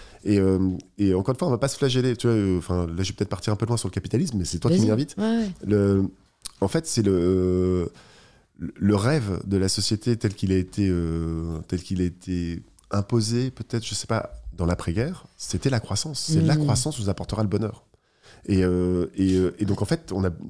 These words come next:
Speaker 1: on a quatre-vingts ans, enfin, ouais, quatre-vingts ans d'historique, peu ou prou, là-dedans, où, en fait, la croissance est presque la seule valeur. Et, euh,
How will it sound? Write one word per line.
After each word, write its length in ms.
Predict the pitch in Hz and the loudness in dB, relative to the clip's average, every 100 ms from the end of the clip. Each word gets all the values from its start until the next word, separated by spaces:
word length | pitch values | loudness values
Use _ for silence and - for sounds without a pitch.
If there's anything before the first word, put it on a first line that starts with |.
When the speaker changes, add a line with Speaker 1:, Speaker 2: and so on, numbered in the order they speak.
| 95 _ - | -16 _ -2
Speaker 1:
on 160 | 98 | 2
a 300 | 107 135 120 | 2 0 -2
quatre-vingts 680 | - 151 - 135 131 139 120 | -4 -6 -2 -2 0 0 -2
ans, 100 | 117 | -2
enfin, 400 | 107 95 90 90 87 | -2 0 0 -2 -2
ouais, 120 | 107 113 | -2 0
quatre-vingts 340 | 107 95 98 | -4 -2 0
ans 60 | 101 | 0
d'historique, 500 | 95 92 95 110 - | -2 0 0 -2 -8
peu 180 | - | -8
ou 80 | 87 | -6
prou, 220 | - 127 - - - - - - | -6 -8 -8 -18 -20 -20 -14 -6
là-dedans, 360 | 90 95 156 - | -4 0 0 0
où, 100 | 110 | -2
en 20 | |
fait, 200 | 101 165 | -2 -2
la 80 | 104 | -4
croissance 360 | - 104 165 120 | -4 -4 -2 -4
est 60 | |
presque 220 | - 135 | -4 -4
la 100 | 107 | -2
seule 200 | 101 123 | -2 -2
valeur. 280 | 110 98 98 - - - - - | -2 -4 -8 -14 -20 -20 -20 -4
Et, 180 | 107 98 | 2 4
euh, 300 | 90 90 | 4 4